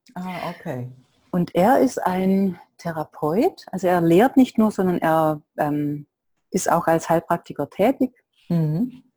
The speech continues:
Speaker 2: Ich war immer eine Therapeutin, die auch viel von sich eingebracht hat. Und bei
Speaker 1: Mhm.
Speaker 2: den Psychologen ist es nicht immer so,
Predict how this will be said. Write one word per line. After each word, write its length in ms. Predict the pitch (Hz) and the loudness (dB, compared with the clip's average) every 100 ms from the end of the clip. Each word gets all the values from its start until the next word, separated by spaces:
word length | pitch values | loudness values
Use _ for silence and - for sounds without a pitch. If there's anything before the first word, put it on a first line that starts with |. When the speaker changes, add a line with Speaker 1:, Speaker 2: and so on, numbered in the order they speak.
| _ _ - | _ _ -4
Speaker 2:
Ich 200 | 196 - | -4 0
war 220 | 220 208 | 0 2
immer 560 | 214 247 262 254 254 - 185 | 6 6 8 6 2 0 0
eine 600 | 196 196 196 190 196 185 _ _ _ - | 0 2 0 0 -2 -4 _ _ _ -8
Therapeutin, 720 | 175 165 - 180 214 226 202 | -4 -4 0 2 2 2 2
die 220 | 180 - | 0 0
auch 200 | 160 170 | 0 0
viel 760 | - - - 185 208 220 220 - - - _ _ | -10 -18 -4 2 4 4 2 -4 -20 -20 _ _
von 200 | - 170 | -4 -4
sich 460 | - 247 - - - | 2 0 0 -18 -18
eingebracht 720 | - 135 135 143 - 123 - 135 | -10 -4 -2 -2 -4 -6 -6 -8
hat. 160 | 123 - _ _ - | -8 -10 _ _ -4
Und 160 | 160 | 2
bei 80 | 170 | 4
Speaker 1:
Mhm. 60 | 165 | 4
Speaker 2:
den 120 | 165 | 0
Psychologen 600 | - 175 165 175 208 233 | -2 -2 2 4 4 4
ist 240 | 202 - | 0 -4
es 260 | 190 - - | -6 -6 -4
nicht 380 | 180 214 - - | 0 0 -4 -4
immer 380 | 196 196 196 196 | 0 0 0 -2
so, 580 | - 175 175 180 185 | -4 0 2 2 0